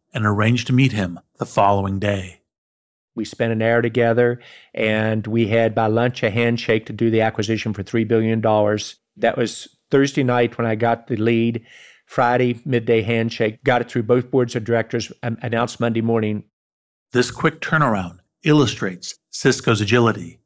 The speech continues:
Speaker 1: and its alignment.
Speaker 2: Speed only works if you have a replicatable process behind it. Otherwise, you're drawing that play up in the sand and drawing,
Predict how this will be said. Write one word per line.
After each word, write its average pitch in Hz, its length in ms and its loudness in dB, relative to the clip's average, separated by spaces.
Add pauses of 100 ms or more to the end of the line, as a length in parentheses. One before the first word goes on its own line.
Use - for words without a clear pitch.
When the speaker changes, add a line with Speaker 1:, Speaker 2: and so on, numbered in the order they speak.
(140)
Speaker 1:
and 104 360 -2 (200)
its - 160 -6
alignment. 101 580 0 (800)
Speaker 2:
Speed 208 380 0
only 190 180 6
works 156 400 4
if 113 100 -2
you 131 120 2
have 131 180 4
a 120 100 0
replicatable 127 680 0
process 123 480 0
behind 110 420 -2
it. - 160 -10 (320)
Otherwise, 127 680 2
you're 117 180 -2
drawing 123 460 0
that 120 200 2
play 120 260 2
up 117 120 2
in 117 80 0
the 110 100 -2
sand 120 500 0
and 110 120 -4
drawing, 117 420 2